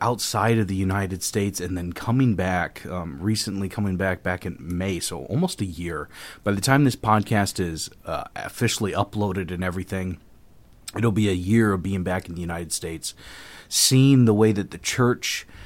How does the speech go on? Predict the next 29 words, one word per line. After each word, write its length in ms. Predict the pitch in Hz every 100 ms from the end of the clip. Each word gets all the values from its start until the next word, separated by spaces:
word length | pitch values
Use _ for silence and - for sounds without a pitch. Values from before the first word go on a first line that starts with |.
| - - -
uh, 260 | 80 -
services 720 | - - 127 117 131 139 127
are, 240 | 127 123 -
are 300 | 113 120 117
being 420 | 107 120 120 117
done 380 | 113 120 120 117
and 180 | 101 95
the 60 |
way 300 | 95 110 117
that 200 | 110 98
people 340 | - 110 107 98
are, 120 | 90 78
are 140 | 90
preaching 640 | - - 139 147 - 135 120
the 100 | 110
gospel, 540 | 107 110 110 - 107
the 100 | 95
different 360 | 92 101 98 -
things 400 | - 139 131 107
that 160 | 92
they 100 | 101
are 120 | 98 92
using. 600 | 101 139 123 110 104 95 - - - -
Uh, 120 | 92 -
it's 160 | 123
a 60 | 135
very 300 | 110 147 165
shocking 760 | 120 - 120 120 - 117 101
thing. 440 | - 131 127 76